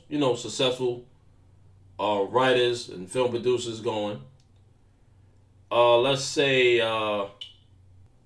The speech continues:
Michael Jackson, you know, rest in peace to my man Michael Jackson, man, you know, a legend, man, the best to ever do it, man, you know. Like, he had a, let's say, you know, his house,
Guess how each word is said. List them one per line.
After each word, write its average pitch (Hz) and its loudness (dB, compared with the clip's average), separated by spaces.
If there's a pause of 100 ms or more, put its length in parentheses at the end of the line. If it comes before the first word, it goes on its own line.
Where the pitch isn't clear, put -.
(340)
Michael 175 2
Jackson, 147 4 (100)
you 117 -6
know, 120 2
rest 143 -4
in 139 -6
peace 147 -2
to 131 -8
my 127 0
man 127 0
Michael 120 -4
Jackson, 120 -2
man, 107 -6
you 110 -10
know, 98 -4 (180)
a - -14
legend, 107 0
man, 104 -6 (260)
the - -14
best 120 -2
to 120 0
ever 117 0
do 117 2
it, 98 -6
man, 104 -6
you 104 -8
know. 107 -6 (2000)
Like, 113 -2
he 170 -2
had 147 4
a, 110 0
let's 143 -4
say, 147 2
you 135 -2
know, 127 2
his 123 -4
house, 110 -2